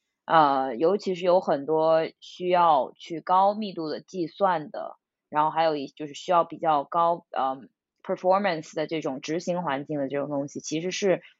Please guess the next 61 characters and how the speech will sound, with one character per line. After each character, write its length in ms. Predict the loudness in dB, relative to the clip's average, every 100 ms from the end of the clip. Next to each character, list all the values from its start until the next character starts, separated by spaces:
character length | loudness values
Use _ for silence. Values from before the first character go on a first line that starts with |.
| _
不 140 | -4
适 200 | 2 4
合 220 | 4 4 4
在 220 | 4 2
区 140 | 0
块 140 | 0 2
链 220 | 0 -2
上 160 | -6
面， 80 | 0
或 120 | 4
者 60 | 4
说 80 | 6
在 220 | 4 4 _ _
现 360 | 4 6 8 4
今 280 | 2 2 4
阶 180 | 4
段 320 | 4 2 2 0
的 80 |
layer 340 | 2 2 2 2
one 280 | 0 -2 -6
上 180 | -8
面 240 | -8 -8 -10
去 140 | -14 -12
跑 260 | -8 -10 -10
的。 160 | -16 -18 _ _ _ -20 -20 _
呃， 440 | 4 6 4 0 -6 -6
因 160 | 0
为， 120 | 0
因 140 | 0 -2
为 140 | -4
其 160 | -4 -10
实， 240 | -10 -12 -8
因 140 | -2
为 80 | -2
你 160 | -4 0
在 160 | 2 6
L 180 | 6 8
one 180 | 6
上 120 | 2 -6
面 100 | -6
修 180 | -4 -2
改 180 | -2 -6
这 60 |
个 100 | -14
state 360 | -10 -4 -4 -6
是， 360 | -12 -8 -8 -8 0
状 220 | 0 2
态 180 | -2 -4
是 140 | -6
很 180 | -8 -10
复 140 | -12 _
杂 80 | -12 -6
的 80 | -6
一 60 | -6
个 80 |
事 140 | -12 -14
情， 120 | -8
而 120 | -2
且 80 | 0
也 80 | 0
很 140 | -2